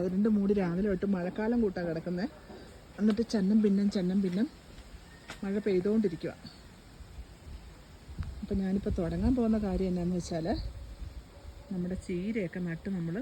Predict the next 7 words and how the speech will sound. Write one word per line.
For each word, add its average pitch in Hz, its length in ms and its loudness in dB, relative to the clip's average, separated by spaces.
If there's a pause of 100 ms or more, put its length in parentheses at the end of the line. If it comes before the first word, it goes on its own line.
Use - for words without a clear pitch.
(260)
വെച്ചിട്ടുണ്ടായിരുന്നു. 175 760 -6 (2250)
ചെറിയ 208 360 -4 (920)
കവറിനകത്ത് 202 600 -4 (500)
ചീര 220 260 -2 (120)
അരി 220 240 -2
നട്ട് 180 260 -4
വെച്ചിട്ടുണ്ടായിരുന്നു. 160 600 -4